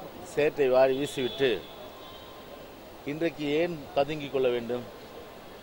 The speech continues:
ஆதாரம் இருந்தால் வழக்கு வச்சு,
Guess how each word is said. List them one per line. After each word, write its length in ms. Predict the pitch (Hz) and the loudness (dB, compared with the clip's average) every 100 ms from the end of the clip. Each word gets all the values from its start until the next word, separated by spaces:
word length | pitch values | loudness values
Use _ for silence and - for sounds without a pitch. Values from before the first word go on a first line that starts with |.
| - - - - - - - - 98 123 | -16 -16 -18 -18 -18 -18 -16 -10 0 4
ஆதாரம் 440 | 139 143 143 139 135 | 8 8 8 4 0
இருந்தால் 400 | 135 135 151 165 - - - - - - | 2 6 6 4 -6 -14 -16 -16 -14 0
வழக்கு 260 | 170 190 180 | 0 2 0
வச்சு, 180 | 151 139 | -2 -6